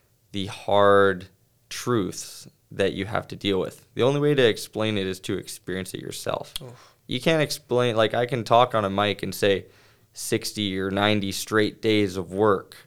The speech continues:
Speaker 1: is, like, the grind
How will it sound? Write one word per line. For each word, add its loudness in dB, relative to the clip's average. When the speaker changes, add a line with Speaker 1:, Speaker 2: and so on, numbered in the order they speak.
Speaker 1:
is, 0
like, -4
the 0
grind 0